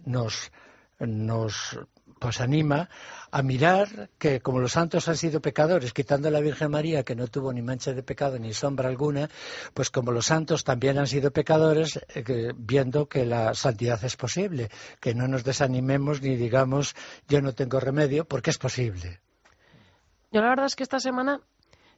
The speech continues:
Speaker 2: me ha hecho reflexionar mucho el ir leyendo las palabras del Papa, hilando también con,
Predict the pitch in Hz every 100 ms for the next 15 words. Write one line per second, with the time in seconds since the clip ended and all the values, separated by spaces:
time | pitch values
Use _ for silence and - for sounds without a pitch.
0 | - 208 220 - 254 247 - _ _ 311
1 | 226 233 226 214 226 226 233 233 254 -
2 | 208 190 - 185 190 214 240 240 240 226
3 | 220 226 220 220 208 202 226 226 214 226
4 | 196 214 233 220 220 226 214 202 190